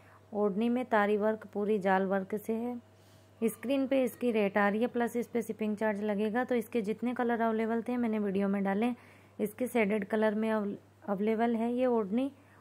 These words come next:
ओपन पिक आपको स्क्रीन पे दिख रही है, तो आपको इसमें से जो भी कलर चाहिए उसका WhatsApp पे आप मुझे मैसेज कर सकते हो। WhatsApp के नंबर आपको वीडियो के नीचे मिलेंगे, वहाँ पे आपको only मैसेज करके ये ओढ़नी की बुकिंग करवानी है।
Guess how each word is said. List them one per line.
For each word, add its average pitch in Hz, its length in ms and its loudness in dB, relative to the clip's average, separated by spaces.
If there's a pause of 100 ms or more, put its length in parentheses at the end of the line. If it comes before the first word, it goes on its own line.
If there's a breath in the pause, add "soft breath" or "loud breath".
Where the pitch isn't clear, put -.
(100 loud breath)
ओपन 214 320 0
पिक 233 160 0
आपको 226 320 0
स्क्रीन 220 380 -4
पे 220 160 0
दिख 208 200 0
रही 226 120 -2
है, 240 60 -2
तो 240 100 0
आपको 226 260 0
इसमें 214 220 -2
से 226 160 -2
जो 208 180 0
भी 233 200 0 (520 loud breath)
कलर 233 380 4 (380)
चाहिए 233 300 2
उसका 240 340 2
WhatsApp 214 460 0
पे 233 80 0
आप 226 200 0
मुझे 214 240 -2
मैसेज 202 360 -2
कर 214 180 -2
सकते 233 300 -4
हो। 254 100 2
WhatsApp 214 400 0
के 226 100 -2
नंबर 214 280 0
आपको 208 300 -2
वीडियो 196 280 -2
के 202 140 -4
नीचे 196 280 -2
मिलेंगे, 240 420 0 (540 loud breath)
वहाँ 226 220 2
पे 262 120 4
आपको 233 300 2
only 226 300 0
मैसेज 214 360 -2
करके 247 400 0
ये 240 120 2 (560 loud breath)
ओढ़नी 220 360 4
की 233 120 -2
बुकिंग 220 380 -2
करवानी 220 480 0
है। 247 100 -4